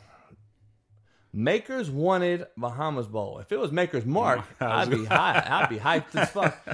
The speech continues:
Speaker 2: <laughs>
Speaker 1: But it's the Makers Wanted Bahamas Bowl is Buffalo versus Charlotte. Um,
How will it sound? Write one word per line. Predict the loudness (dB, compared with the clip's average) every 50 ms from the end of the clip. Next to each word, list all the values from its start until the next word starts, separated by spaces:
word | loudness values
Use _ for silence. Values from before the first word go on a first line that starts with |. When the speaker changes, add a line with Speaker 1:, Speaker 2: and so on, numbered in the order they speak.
| -12 -10
Speaker 2:
<laughs> | -8 -4 0
Speaker 1:
But | 0 0
it's | 0 0 -2 -2
the | -2 -2
Makers | 0 0 0 0 0 -2 -2 -2 -2 -2
Wanted | 0 0 0 0 0 0 -2 -2
Bahamas | -2 -2 -2 -2 -2 -2 -2 -2 -2 -4 -4
Bowl | -4 -2 -2 0 0 -2 -2
is | -4 -6
Buffalo | -4 -2 -2 -2 -2 -2 -4 -2 -2
versus | -2 -4 -6 -6 -6
Charlotte. | -6 -4 -4 -2 -4 -4 -8 -10 -14 -16 -20 -20 _ _ _ _ _ _ _ _ _ _ _ _ -20 -20 -20 _ -10
Um, | -6 -2 -2 0 0 -2 -4 -4 -8